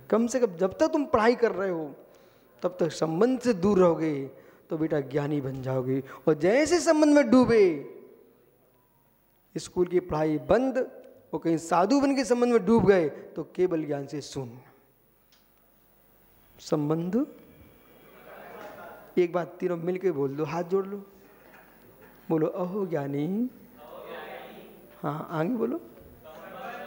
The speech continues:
"अहो ज्ञानी।" किसको सुना रहे हो? संबंध दुख का कारण है। बैठ जा बेटा।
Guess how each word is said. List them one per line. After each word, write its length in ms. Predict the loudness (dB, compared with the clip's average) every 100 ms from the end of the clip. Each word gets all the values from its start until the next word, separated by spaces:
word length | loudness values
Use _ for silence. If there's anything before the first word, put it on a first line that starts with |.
| -12 -14 -16 -18 -16 -14 -14 -12 -12 -12 -14 -8 -4
"अहो 360 | -2 0 0 0
ज्ञानी।" 460 | -2 -4 -4 -6 -6
किसको 300 | -10 -4 -4
सुना 300 | -2 -2 0
रहे 200 | 0 -2
हो? 540 | -2 -2 -2 0 -2 -4 -10 -10 -10 -10 -10 -10 -8 -8 -6 -6 -6 -8 -8 -10 -12 -14 -16 -16 -16 -16 -18 -16 -14 -14 -14 -18 -20 -20 -6 0
संबंध 520 | 2 4 4 6 4 2 0 -6 -16 -20 -20 -20 -20 -20 -18 -18 -16 -18 -16 -6
दुख 100 | -4 -2
का 140 | -2 0
कारण 360 | 0 0 -2
है। 360 | -4 -6 -8 -14 -20 -20 -16 -6
बैठ 300 | 0 0 0
जा 180 | -2 -4
बेटा। 300 | -4 -8